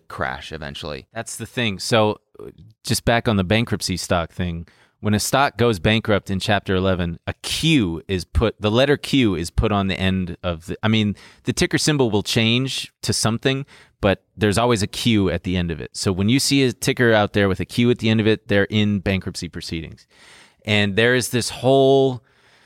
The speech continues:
Speaker 2: subculture of people out there who are, like, the Tesla Q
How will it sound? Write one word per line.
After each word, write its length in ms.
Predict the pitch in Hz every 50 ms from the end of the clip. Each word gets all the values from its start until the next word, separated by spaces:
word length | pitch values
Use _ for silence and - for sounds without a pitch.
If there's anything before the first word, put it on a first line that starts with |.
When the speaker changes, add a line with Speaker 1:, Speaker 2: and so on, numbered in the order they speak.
| _ _ _ _ _ _ _ _ _ _ -
Speaker 2:
subculture 1120 | - - - - 170 151 139 117 - - - 110 104 - - - 107 92 82 78 - - - -
of 180 | 104 85 -
people 340 | - - 123 - 117 113 104
out 240 | 98 92 87 - -
there 400 | 92 87 85 82 80 80 - - _ _ -
who 260 | - 110 104 98 98
are, 200 | 76 98 98 95
like, 240 | 92 92 92 - _
the 80 | 110 98
Tesla 500 | - - - 120 110 - - 113 110 -
Q 480 | - - - 117 113 107 101 98 92